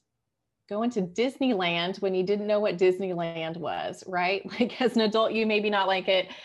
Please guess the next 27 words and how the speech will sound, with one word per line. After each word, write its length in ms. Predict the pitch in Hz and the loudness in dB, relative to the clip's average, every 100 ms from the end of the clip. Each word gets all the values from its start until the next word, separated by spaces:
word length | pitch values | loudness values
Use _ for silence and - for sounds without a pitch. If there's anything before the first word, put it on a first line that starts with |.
| - - | -10 -8
Actually, 520 | - - 185 - - | -6 -2 -2 -2 -10
there's 200 | - 185 | -6 -4
a 40 | 180 | -2
lot 140 | 151 | -4
of 40 | 143 | -4
adults 300 | 147 147 - | -6 -8 -8
that 80 | 156 | -6
I 40 | |
know 160 | 147 147 | -4 -4
that 140 | 156 | -4
really 180 | 160 156 | -4 -2
like 220 | 156 151 | -2 -4
Disneyland. 560 | 156 170 165 151 147 175 - - - | -4 -4 -6 -6 -6 -10 -16 -20 -6
And 140 | 202 220 | 0 0
maybe 200 | 269 294 | 0 -2
that's 200 | 294 277 | -2 -6
a 40 | |
terrible 380 | - 254 247 233 | -4 -4 -2 -2
analogy, 560 | 202 196 214 208 196 | -2 0 0 2 0
but 320 | 165 190 196 - - 220 | 0 2 2 2 -6 -2
I 60 | |
guess 220 | 247 277 | 0 0
what 80 | 311 | 0
I'm 80 | 302 | -2
trying 320 | - 190 170 | 0 -2 -2
to 40 | 175 | -2
say, 460 | - 165 208 175 | -2 0 0 2